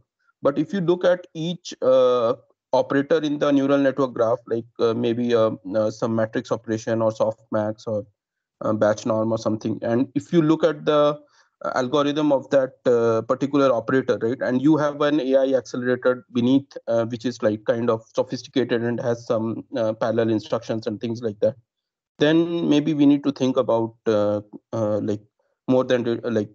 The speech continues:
uh, just data flow, right? Um, uh, there may be a V L I W, uh, like, uh, architecture or some, some other type of parallel architecture where we need to actually, when we try to realize that particular operator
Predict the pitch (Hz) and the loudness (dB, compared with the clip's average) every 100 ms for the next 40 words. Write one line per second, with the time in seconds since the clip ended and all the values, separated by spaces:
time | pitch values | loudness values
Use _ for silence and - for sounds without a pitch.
0 | - 110 107 107 - 117 120 - 120 135 | -2 0 0 -4 -6 -12 -14 -12 0 0
1 | 139 - 110 117 - 107 107 117 - 120 | 0 -2 0 0 -2 -2 -2 -4 -4 -2
2 | 110 110 - _ _ - 117 113 127 135 | -2 -4 -12 _ _ -6 -2 2 2 4
3 | 131 127 131 123 - 127 131 131 123 120 | 2 4 4 2 -2 0 4 2 2 -2
4 | 120 127 127 85 113 113 110 107 - 110 | -2 -4 -4 -2 0 2 2 -2 -4 -6
5 | 104 - - 107 107 113 113 123 113 - | -6 -6 -4 -2 -2 -6 -4 -4 -4 0
6 | 113 110 120 117 127 135 131 120 120 117 | 2 2 0 0 -2 -2 -2 -2 -2 0
7 | 127 127 - 123 110 117 - 110 117 113 | 0 -2 -6 -4 -2 -2 -2 -2 0 0
8 | 110 113 117 - 127 151 127 135 143 147 | -2 -8 -10 -8 -10 0 0 2 0 2
9 | 131 143 143 143 - 170 151 139 147 160 | 4 4 2 -2 0 -2 2 2 2 2
10 | 151 147 135 131 131 139 143 135 - _ | 0 -2 0 2 2 0 0 0 -2 _
11 | _ 139 139 147 143 113 110 139 131 110 | _ -4 -2 0 0 0 0 -2 0 -4